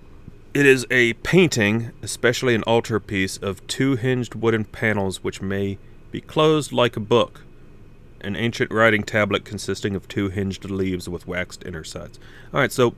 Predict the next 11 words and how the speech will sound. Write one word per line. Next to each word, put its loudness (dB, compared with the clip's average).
I 6
was 2
thinking -2
of, -4
I -4
guess 0
diptych 2
applies 0
more 0
to, 0
uh, -6